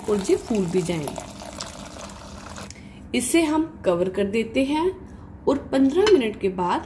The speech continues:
हम इसे छील कर तैयार करेंगे। बादाम को भीगे हुए पन्द्रह मिनट हो चुके हैं।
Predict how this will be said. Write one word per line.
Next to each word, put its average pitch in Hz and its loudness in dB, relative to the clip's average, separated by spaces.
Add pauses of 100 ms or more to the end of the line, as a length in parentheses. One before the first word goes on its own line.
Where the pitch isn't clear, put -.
(120)
हम 202 0
इसे 320 2
छील 196 -4
कर 381 0 (160)
तैयार 180 0
करेंगे। 147 -4 (560)
बादाम 220 2 (100)
को 349 4 (380)
भीगे 240 4
हुए 302 2 (340)
पन्द्रह 226 2
मिनट 277 4
हो 180 -2
चुके 180 -4
हैं। 285 -2